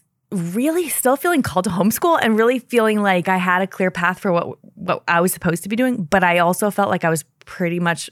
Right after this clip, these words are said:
really overwhelmed and maybe ruining everything. And I had heard this phrase of, like, "teach from a state of rest." And I thought, okay, I kept having this idea of this peace that transcends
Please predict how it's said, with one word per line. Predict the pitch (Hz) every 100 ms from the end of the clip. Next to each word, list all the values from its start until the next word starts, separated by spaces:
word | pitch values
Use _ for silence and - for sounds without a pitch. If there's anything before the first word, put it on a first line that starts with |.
| -
really | 175 180
overwhelmed | 165 160 226 269 247 180
and | 147 151
maybe | 165 156
ruining | 160 262 247
everything. | 233 233 233 233 - - - -
And | 240 233 208 196
I | 202
had | 214 214
heard | 196 247
this | 285 269
phrase | - 185 190 233
of, | - 185
like, | 170 156
"teach | - 196 -
from | 190
a |
state | 180 175
of | 165
rest." | 160 180 185
And | 165
I | 156
thought, | 170 160 - - - -
okay, | - - 147 -
I |
kept | 170 220 220
having | 247 262
this | 214 -
idea | 180 156 196
of | 165
this | 156 -
peace | - 277 311
that | -
transcends | - 262 233 233 202